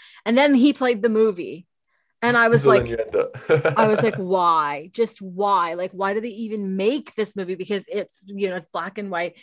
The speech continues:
Speaker 1: and it's super long. It's not like an old Marlon Brando, uh, black and white movie where there's actually, like, a storyline. But
Speaker 2: Yeah.
Speaker 1: maybe,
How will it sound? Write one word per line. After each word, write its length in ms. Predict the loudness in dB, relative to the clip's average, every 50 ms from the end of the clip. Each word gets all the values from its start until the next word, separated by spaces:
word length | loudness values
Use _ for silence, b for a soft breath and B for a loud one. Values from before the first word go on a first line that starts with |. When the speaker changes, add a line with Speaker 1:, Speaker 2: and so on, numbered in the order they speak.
| b b b b -8
Speaker 1:
and 100 | -6 -6
it's 180 | -6 -8 -12
super 840 | -14 -14 -10 -8 -6 -6 -4 -6 -6 -6 -8 -8 -10 -10 -10 -8 -6
long. 340 | -4 -4 -2 -4 -4 -8 B B B B B
It's 180 | -8 -6 -4 -4
not 200 | -4 -4 -2 -4
like 160 | -4 -4 -2
an 140 | -4 -6 -4 -2 0
old 480 | 2 2 4 4 2 2 0 -2 -6 b b b b b _ _ _ _ -10
Marlon 460 | -6 -6 -4 -4 -4 -6 -8 -8 -8
Brando, 640 | -6 -4 -2 -2 -2 -2 -2 -2 -4 -4 -6 -8 -10 -12 -12
uh, 380 | -8 -6 -4 -4 -4 -4 -4 -6 -10 _ _
black 320 | -6 -4 -4 -4 -4 -6 -8
and 120 | -8 -8
white 220 | -6 -6 -6 -6
movie 240 | -6 -6 -6 -6 -8 -8
where 120 | -6 -2
there's 220 | -2 -2 -2 -2
actually, 360 | -2 -4 -4 -6 -8 -8 -6 -4
like, 280 | -4 -4 -6 -6 -10 -18 _ _ _ _ -8
a 60 | -8
storyline. 960 | -8 -10 -8 -6 -6 -4 -4 -4 -4 -4 -4 -4 -4 -2 -4 -4 -6 -8 -12 -16 _ _ _ _ _ _ _ _ _ _ _ _
But 160 | -4 -2 0 2
Speaker 2:
Yeah. 60 | 2
Speaker 1:
maybe, 480 | 2 2 2 0 -2 -4 -6 -8 -12